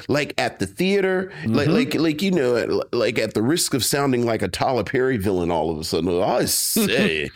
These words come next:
Speaker 2: <laughs>
Speaker 1: "Why can't these people conduct themselves with some type of dignity at the theater?"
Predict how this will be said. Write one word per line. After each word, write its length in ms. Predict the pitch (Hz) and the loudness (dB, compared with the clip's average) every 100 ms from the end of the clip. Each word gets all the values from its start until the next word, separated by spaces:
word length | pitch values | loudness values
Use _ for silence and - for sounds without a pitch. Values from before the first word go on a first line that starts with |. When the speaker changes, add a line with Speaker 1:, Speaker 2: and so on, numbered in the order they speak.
| - | -14
Speaker 2:
<laughs> 160 | - - | -16 -4
Speaker 1:
"Why 240 | 110 269 | -2 0
can't 440 | - 139 175 180 160 | 0 0 0 0 0
these 340 | 113 143 - | 0 0 -2
people 360 | - 123 113 120 | -2 0 2 0
conduct 680 | 117 117 101 85 110 147 - | 0 0 0 2 0 -2 -2
themselves 720 | 95 95 90 - 101 107 101 | 0 0 0 0 0 0 0
with 140 | 107 95 | 0 0
some 380 | - 196 165 135 - - | 0 2 0 -2 -10 -4
type 260 | 123 131 | -2 0
of 180 | 101 85 - - | -2 -2 -6 -4
dignity 880 | 107 120 95 87 - - 92 73 | -2 -2 0 0 -2 -2 -2 -2
at 220 | 92 113 - | -2 -4 -4
the 120 | 98 | -4
theater?" 640 | - 104 104 85 80 - | -2 -2 0 0 -2 -6